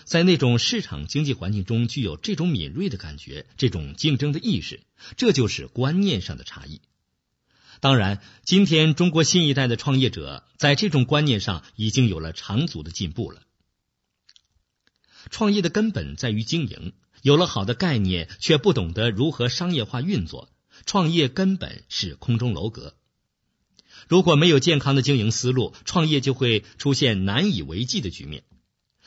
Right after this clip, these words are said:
在网络经济的大潮中，我们看到很多显赫一时的公司走向了没落，其中最主要的原因就在于经营上的问题。我们不是在放马后炮，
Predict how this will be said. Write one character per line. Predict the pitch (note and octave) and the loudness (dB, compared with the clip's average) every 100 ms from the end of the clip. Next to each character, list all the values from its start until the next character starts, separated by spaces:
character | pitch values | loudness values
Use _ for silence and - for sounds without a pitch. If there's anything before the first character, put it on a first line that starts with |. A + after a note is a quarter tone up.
| - | -4
在 | - D#3+ | 2 2
网 | B2+ G#2 C3 | 4 2 2
络 | E3 | 2
经 | D#3 D3 | 0 -2
济 | C#3 | -2
的 | B2 | -2
大 | C3 A2+ | -2 -4
潮 | F2+ F#2+ | -6 -2
中， | A#2 B2+ - | 0 -2 -4
我 | A2+ | -2
们 | G#2+ | 0
看 | B2 C#3+ A2 | 0 0 0
到 | G#2 | 0
很 | G2 G#2 G2 | -2 -2 0
多 | C#3+ | 2
显 | C3+ G2 E2+ | 2 -2 -6
赫 | C3+ | -6
一 | C#3 | -6
时 | B2 G#2+ | -6 -6
的 | G2+ | -4
公 | B2+ C3 | 0 0
司 | B2 C#3+ D3 - | 2 -2 -2 -8
走 | - D2 | -14 -12
向 | - F#2+ | -6 -2
了 | A2 | -2
没 | D3+ D2 | -2 -6
落， | D2+ - _ _ _ - | -12 -16 _ _ _ -18
其 | - F3+ G3 | -2 0 2
中 | G3+ G3+ | 2 2
最 | - A3 | 0 0
主 | - E2 | -4 -4
要 | C3 F#3+ | -2 -2
的 | G#2 | -4
原 | D#2+ F#2 | -4 -2
因 | A#2 C#3 - _ | 0 0 -4 _
就 | - A3 | 0 0
在 | C#3+ B2+ | 0 -4
于 | D2 F2 | -4 -8
经 | G2 F#3+ G#3+ | -2 0 0
营 | B2 G#2 | 0 -4
上 | B2 F2+ | -4 -8
的 | |
问 | D#2 C#2+ | -8 -14
题。 | - - _ _ _ _ _ _ _ _ _ _ _ _ _ _ _ _ _ _ _ _ _ _ | -18 -20 _ _ _ _ _ _ _ _ _ _ _ _ _ _ _ _ _ _ _ _ _ _
我 | - C3 | 2 4
们 | D3+ D#3 | 6 4
不 | D3+ | 0
是 | E3+ D#3+ | 0 0
在 | D3 | 0
放 | D#3+ G#2 | 0 0
马 | D2 | -2
后 | - | -10
炮， | G#2+ D#3 - _ | -10 -10 -12 _